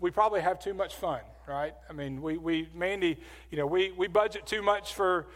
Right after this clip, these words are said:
for fun activities maybe during the year. We probably should save a little more, but we would rather have fun. We figure we'll have those memories. We may be in the poorhouse. I'm gonna move in with Gracie when I get old, but,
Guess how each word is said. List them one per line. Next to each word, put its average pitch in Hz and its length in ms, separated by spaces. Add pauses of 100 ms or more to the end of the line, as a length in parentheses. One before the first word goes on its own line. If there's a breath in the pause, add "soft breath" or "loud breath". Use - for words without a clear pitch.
(140 loud breath)
for 170 360
fun 202 260
activities 156 600
maybe 131 340
during 147 220
the 147 80
year. 127 280
We 143 140
probably 170 300
should 160 180
save 202 280
a 202 40
little 196 200
more, 202 200
but 165 120
we 170 180
would 165 120
rather 175 220
have 170 160
fun. 135 220 (520 loud breath)
We 160 100
figure 190 260
we'll 180 120
have 180 200
those 185 160
memories. 175 420
We 160 140
may 175 140
be 185 80
in 180 80
the 175 60
poorhouse. 180 520
I'm 170 120
gonna 160 120
move 170 160
in 175 120
with 165 100
Gracie 175 340
when 170 140
I 170 80
get 170 120
old, 175 360
but, 147 200